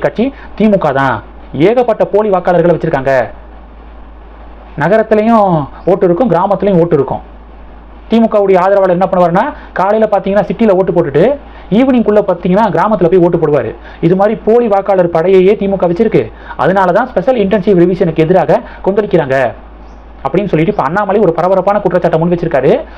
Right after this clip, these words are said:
So, இந்த குற்றச்சாட்டு இன்னைக்கு டி என் பாலிடிக்ஸ்ல பேசு பொருளா மாறி இருக்கு. இந்த டாபிக்ஸ் எல்லாத்தையும் பத்தி உங்களுடைய பார்வைகளை மறக்காம கமெண்ட் பண்ணுங்க. தொடர்ந்து கணக்குல இருங்க.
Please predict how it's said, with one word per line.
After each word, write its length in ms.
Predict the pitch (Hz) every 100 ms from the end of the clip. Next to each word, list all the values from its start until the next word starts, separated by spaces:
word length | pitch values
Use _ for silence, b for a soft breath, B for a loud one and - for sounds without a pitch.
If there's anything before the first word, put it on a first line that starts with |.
| B -
So, 60 | 185
இந்த 120 | 254 285
குற்றச்சாட்டு 400 | 214 208 185 208
இன்னைக்கு 200 | 220 175
டி 60 | 208 220
என் 100 | 185
பாலிடிக்ஸ்ல 400 | 175 170 202 226
பேசு 140 | 208 208
பொருளா 200 | 160 170 147
மாறி 160 | 165 143
இருக்கு. 180 | 120 107 B B B
இந்த 100 | 190 180
டாபிக்ஸ் 300 | 208 208 185
எல்லாத்தையும் 300 | 196 202 190
பத்தி 120 | 185 226
உங்களுடைய 360 | 208 202 185 170
பார்வைகளை 400 | 202 208 202 196 156
மறக்காம 340 | 175 202 226 180
கமெண்ட் 240 | 196 226
பண்ணுங்க. 240 | 185 170 180 180 B B 170
தொடர்ந்து 280 | 185 226 226
கணக்குல 280 | 190 196 190
இருங்க. 160 | 170